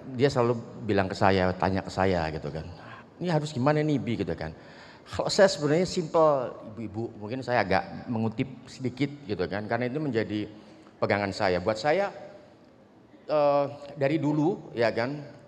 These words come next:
eh, saya adalah korban dari sebuah sistem nilai. Saya nggak pernah sekolah negeri, bukan karena, bukan karena saya nggak mampu, tapi karena saya dibodohkan oleh negeri, dibodohkan oleh sistem.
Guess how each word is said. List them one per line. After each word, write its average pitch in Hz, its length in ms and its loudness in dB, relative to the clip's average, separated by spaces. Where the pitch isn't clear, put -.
eh, 120 420 0
saya 165 280 0
adalah 113 280 -4
korban 117 480 0
dari 110 240 -2
sebuah 107 240 -8
sistem 123 400 -8
nilai. 104 400 -2
Saya 190 240 2
nggak 156 120 0
pernah 160 160 4
sekolah 143 320 2
negeri, 131 280 -2
bukan 123 240 4
karena, 120 560 0
bukan 120 320 -2
karena 104 280 -2
saya 120 160 -4
nggak 98 160 -2
mampu, 156 400 -2
tapi 139 200 -6
karena 139 200 -2
saya 156 200 -2
dibodohkan 151 720 2
oleh 110 200 -4
negeri, 98 320 -8
dibodohkan 160 520 6
oleh 165 160 0
sistem. 127 320 -8